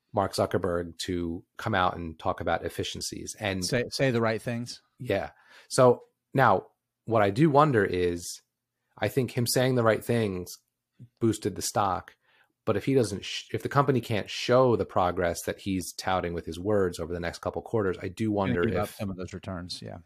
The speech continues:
Speaker 1: Yeah. Now, with a seventy-six percent head start, it could give back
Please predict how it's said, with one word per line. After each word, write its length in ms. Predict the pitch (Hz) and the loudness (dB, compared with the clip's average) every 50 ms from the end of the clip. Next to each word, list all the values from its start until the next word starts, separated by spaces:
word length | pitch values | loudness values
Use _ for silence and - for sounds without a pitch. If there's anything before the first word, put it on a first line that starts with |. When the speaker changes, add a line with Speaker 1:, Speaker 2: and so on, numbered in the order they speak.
| - | -4
Speaker 1:
Yeah. 300 | - 107 95 80 76 - - - _ _ _ - _ _ _ - | 0 0 0 0 0 -4 -6 -12 _ _ _ -20 _ _ _ 4
Now, 320 | 131 120 104 85 78 - _ _ _ _ _ | 4 6 6 4 2 -2 _ _ _ _ _
with 200 | - 117 113 - | 0 0 2 2
a 60 | 113 | 2
seventy-six 580 | 110 - 131 117 127 123 120 113 - 131 117 - | 4 4 4 4 4 2 0 0 0 0 -2 -2
percent 320 | - 123 110 127 120 104 | -4 -4 -2 -2 -2 -2
head 200 | 95 117 110 101 | -2 -2 -2 -2
start, 420 | - - 151 151 123 101 95 - - _ _ _ _ _ _ _ _ _ _ _ _ _ _ _ _ - | -4 -2 0 4 4 4 2 0 -4 _ _ _ _ _ _ _ _ _ _ _ _ _ _ _ _ -4
it 100 | 113 107 | -4 -2
could 180 | - 120 107 - | -2 -2 0 2
give 220 | 117 110 101 98 | 2 2 2 2
back 360 | - 135 110 107 110 - - | 2 2 2 2 2 -4 -10